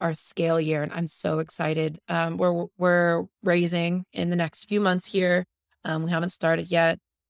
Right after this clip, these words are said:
but that is going to change the game. We have some interest in big natural retailers whose names I can't name, but we're, we're going from a pretty small company that was just kind of building the foundation to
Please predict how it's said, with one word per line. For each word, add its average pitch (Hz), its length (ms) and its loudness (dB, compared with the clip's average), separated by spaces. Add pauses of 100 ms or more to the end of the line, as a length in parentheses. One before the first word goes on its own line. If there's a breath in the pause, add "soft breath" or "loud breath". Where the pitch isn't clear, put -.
but 170 280 4 (600)
that 180 340 4
is 180 160 -4
going 170 300 0
to 175 100 -6
change 160 420 -4
the - 80 -10
game. 160 360 -2
We 160 80 0
have 165 100 -2
some 180 140 -6
interest 175 440 -4
in 160 400 -2 (560)
big 180 460 0 (100)
natural 180 300 0
retailers 214 480 2
whose 226 160 0
names 233 240 2
I 254 100 0
can't 269 260 -2
name, 285 300 0 (380)
but 190 300 4 (340)
we're, 190 460 6
we're 202 160 4
going 190 340 2
from 175 420 0
a - 60 0
pretty 247 240 2
small 185 340 0
company 220 440 -2
that 214 160 2
was 196 100 -2
just 196 240 -2
kind 196 160 0
of 175 140 -4
building 175 320 2
the 190 100 0
foundation 185 680 -2
to 175 460 -2